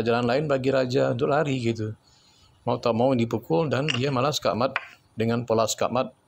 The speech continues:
opera, opera mat ya.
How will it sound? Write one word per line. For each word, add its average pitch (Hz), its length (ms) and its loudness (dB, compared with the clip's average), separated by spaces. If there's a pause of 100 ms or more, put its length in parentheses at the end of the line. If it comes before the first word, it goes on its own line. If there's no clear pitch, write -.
opera, 110 720 0 (760)
opera 113 520 2
mat 104 400 -4
ya. 117 240 -2